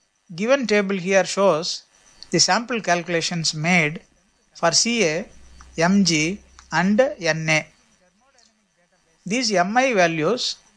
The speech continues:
are used for ionic strength calculations.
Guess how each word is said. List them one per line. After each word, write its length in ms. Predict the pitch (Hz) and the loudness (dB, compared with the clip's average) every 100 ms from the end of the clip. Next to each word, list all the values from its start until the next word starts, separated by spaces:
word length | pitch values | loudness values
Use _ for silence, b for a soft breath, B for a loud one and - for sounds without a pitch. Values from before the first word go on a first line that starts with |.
| _ _ _ _ _ _ _ - | _ _ _ _ _ _ _ -4
are 160 | 160 | -2
used 380 | 170 214 208 202 | 0 0 -2 -4
for 240 | 185 190 254 | 0 2 2
ionic 460 | 175 170 190 190 | 0 2 0 0
strength 420 | - 175 202 233 | -4 -2 -2 -4
calculations. 880 | - 151 147 151 139 151 139 - - | -2 -2 -2 -6 -4 -6 0 0 0